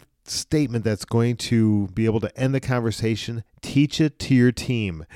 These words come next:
Time is money, especially at a trade show. So that's the first tip, is to learn how to end a conversation. The second tip nobody's telling you, assign each person of your team specific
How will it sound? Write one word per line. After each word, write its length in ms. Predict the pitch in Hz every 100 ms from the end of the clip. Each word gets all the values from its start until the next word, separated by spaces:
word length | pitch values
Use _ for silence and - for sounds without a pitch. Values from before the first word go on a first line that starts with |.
| - - -
Time 320 | 127 131 151
is 140 | 131
money, 420 | 143 139 139 143
especially 680 | 143 131 - 135 147 131 143
at 120 | 135 127
a 60 |
trade 440 | 123 - 131 131 127
show. 400 | - 107 92 - -
So 160 | - 131
that's 200 | 135 147
the 160 | 123 107
first 520 | - 143 143 135 -
tip, 380 | - 139 104 -
is 240 | 107 95
to 120 | -
learn 540 | 98 98 110 120 131 127
how 180 | 107
to 120 | 104 87 -
end 340 | 120 117 120 -
a 60 |
conversation. 920 | 104 104 104 101 - 101 95 - 73 _ _ _ _ _ _ _ _ _
The 80 | 123
second 340 | - 160 156
tip 200 | 165 151
nobody's 520 | 127 135 147 151 139
telling 340 | - 127 123 123
you, 280 | 123 123 123 - - - _ _ _
assign 600 | 139 - - 147 151 147 -
each 280 | 165 185
person 320 | - 165 139 151
of 80 |
your 100 | 139
team 420 | 135 139 127 117 101
specific 960 | - - 120 - - 113 - 113 -